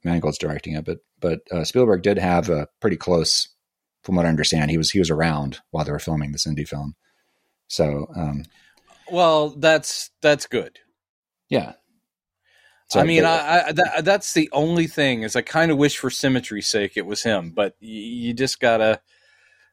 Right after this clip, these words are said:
Speaker 2: let go and let God, Chad. You gotta let go and let God.
Speaker 1: <laughs> Yeah, The Wolverine, that's the one he did. And
Speaker 2: Yeah.
Speaker 1: I, I was looking at this recently. I, I, I didn't know, uh, Kate and Leopold. Remember that?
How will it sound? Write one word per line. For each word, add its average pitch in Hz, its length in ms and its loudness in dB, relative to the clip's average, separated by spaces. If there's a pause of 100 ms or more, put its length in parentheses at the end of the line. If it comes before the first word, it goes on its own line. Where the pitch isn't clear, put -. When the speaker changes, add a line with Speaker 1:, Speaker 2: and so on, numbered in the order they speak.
(160)
Speaker 2:
let 156 200 0
go 196 200 4
and 185 100 2
let 170 140 2
God, 151 420 2 (100)
Chad. 120 480 0
You 120 80 -16
gotta 123 180 2
let 123 160 -2
go 117 120 0
and 110 100 -4
let 110 120 -10
God. 104 320 -10
Speaker 1:
<laughs> - 60 -20 (1400)
Yeah, 104 180 0
The 117 180 0
Wolverine, 92 420 2
that's 82 160 -6
the 90 60 -6
one 82 100 -4
he 80 140 -8
did. 76 320 -12 (580)
And - 80 0
Speaker 2:
Yeah. 139 100 4
Speaker 1:
I, 101 40 0
I 104 40 0
was 110 120 2
looking 107 180 2
at 85 80 -4
this 90 140 0
recently. 90 280 2
I, 87 60 4
I, 90 140 0
I 92 40 4
didn't 92 320 2
know, 85 260 4
uh, 87 180 -4
Kate 107 260 0
and 90 80 -2
Leopold. 101 460 4
Remember 101 240 2
that? 104 220 2